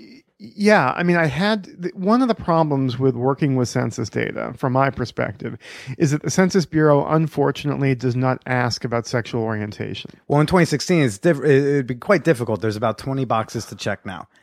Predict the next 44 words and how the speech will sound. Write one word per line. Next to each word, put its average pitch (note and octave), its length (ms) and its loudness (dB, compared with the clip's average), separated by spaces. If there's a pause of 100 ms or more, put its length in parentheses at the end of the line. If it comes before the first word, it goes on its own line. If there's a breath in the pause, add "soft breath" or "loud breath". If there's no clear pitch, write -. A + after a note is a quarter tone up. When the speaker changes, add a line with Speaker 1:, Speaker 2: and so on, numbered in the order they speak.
(100)
Speaker 2:
There's, G#2+ 200 -8
uh, G#2 160 -2
there A#2 140 0
are A#2 40 2
a A#2+ 40 2
lot D#3 180 2
of B2 80 0
options. - 340 -4
Speaker 1:
Well, E3+ 120 2
I F3+ 100 4
would G#3+ 160 2
rather F#3 300 2
have, D3 480 0
have D3+ 320 2
Speaker 2:
<laughs> F3 80 2
Speaker 1:
I'd F#3+ 140 4
rather A#3 240 6
have F#3+ 180 4
more F3 260 6
data D3+ 360 6
than C3 180 0
less B2 220 2
data. - 300 -8
Speaker 2:
Mm-hmm. B2+ 140 -6
Speaker 1:
So, B2+ 360 2
uh, D3+ 200 0
it, E3+ 320 0
it F3+ 140 -2
made D#3 300 2
things C3+ 280 0
complicated C#3 640 -2
for C3 100 -6
me A#2+ 200 -2
because, B2 580 -2
as B2 180 -6
I B2+ 100 -2
mentioned, C#3 420 0
I'm A#2+ 260 -2 (300 loud breath)
focused D3 420 2
on B2 120 -2
the A#2+ 80 -2
hetero A#2+ 340 0
dating B2+ 380 0
pool, A#2 480 -6